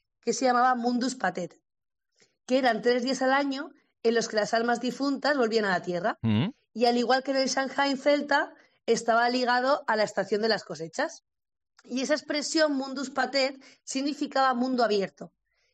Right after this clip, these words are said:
Speaker 1: y se refiere al Mundus Celeris, que era un edificio de piedra que se situaba en el Foro Romano, que de hecho es una de las construcciones más antiguas de Roma y marcaba el centro exacto de la ciudad.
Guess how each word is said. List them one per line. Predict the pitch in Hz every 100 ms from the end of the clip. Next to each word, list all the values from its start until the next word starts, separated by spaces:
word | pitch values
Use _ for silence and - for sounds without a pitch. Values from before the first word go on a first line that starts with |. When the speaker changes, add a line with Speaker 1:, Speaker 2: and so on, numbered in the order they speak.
| _
Speaker 1:
y | 277
se | 277 320
refiere | 302 294 302 302 294 294
al | 233 233
Mundus | 226 262 262 262 -
Celeris, | 269 262 233 247 269 - _
que | 214
era | 214 233
un | 240
edificio | 226 220 277 285 277 233
de | 214
piedra | 208 233 247 208 220 - - _
que | -
se | 247 302
situaba | - 247 262 247 254 262
en | 233
el | 208
Foro | - 208
Romano, | 214 196 254 311 185 _ _ _ _
que | - 208
de | 214
hecho | 214 247
es |
una | 240
de | 240
las | 233
construcciones | 233 233 226 233 247 196
más | 220
antiguas | 233 220 214 269 233 185
de | 175
Roma | 208 240 240 - _ _ _ -
y | 269 294
marcaba | 262 226 240 262
el | 247
centro | - 269 262 233
exacto | - 254 262
de | 254
la | 196
ciudad. | 170 180 156